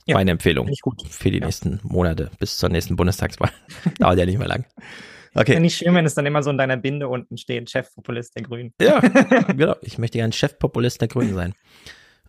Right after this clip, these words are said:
Speaker 2: Ähm, der Fust-Moderator der Tagesthemen,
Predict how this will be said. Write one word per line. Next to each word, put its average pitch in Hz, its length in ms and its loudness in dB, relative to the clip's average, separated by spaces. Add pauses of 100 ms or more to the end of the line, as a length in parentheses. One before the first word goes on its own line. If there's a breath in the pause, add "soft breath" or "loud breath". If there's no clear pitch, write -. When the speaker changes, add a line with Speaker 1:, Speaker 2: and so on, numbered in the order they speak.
Speaker 2:
Ähm, 117 640 4
der 113 80 2
Fust-Moderator 139 1120 2
der - 160 0
Tagesthemen, 107 800 0